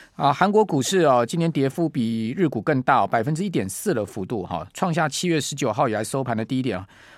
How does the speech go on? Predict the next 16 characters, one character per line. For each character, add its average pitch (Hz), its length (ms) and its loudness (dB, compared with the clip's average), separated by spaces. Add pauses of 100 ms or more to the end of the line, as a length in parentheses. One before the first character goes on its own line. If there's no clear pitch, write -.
啊， 123 120 4
韩 151 200 2
股 151 120 0
跌 139 140 2
到 160 160 6
了 131 240 4
两 120 220 2
千 156 180 0
三 143 180 4
百 123 140 4
七 139 160 -6
十 127 140 -4
六 113 200 0
点 95 240 -10 (180)
哦。 - 120 -20 (380)
那， 143 280 0